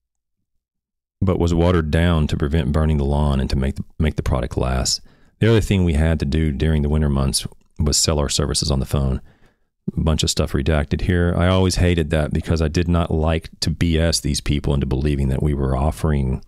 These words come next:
believing what we were offering." And then I redacted some more. "My lawn became my hobby, blank. I started watching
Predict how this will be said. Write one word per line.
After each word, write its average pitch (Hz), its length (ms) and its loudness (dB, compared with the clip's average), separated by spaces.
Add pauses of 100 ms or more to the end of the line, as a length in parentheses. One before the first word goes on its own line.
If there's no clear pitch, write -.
(400)
believing 85 500 2
what 82 320 0
we 82 120 0
were 69 180 0
offering." 65 360 -2
And 67 80 -2
then 67 100 0
I 67 40 -2
redacted 67 400 -4
some - 160 -2
more. 80 320 0 (480)
"My 90 80 2
lawn 95 260 4
became 90 300 2
my 76 100 2
hobby, 90 360 2
blank. 85 720 0
I 85 100 0
started 90 260 0
watching 87 500 2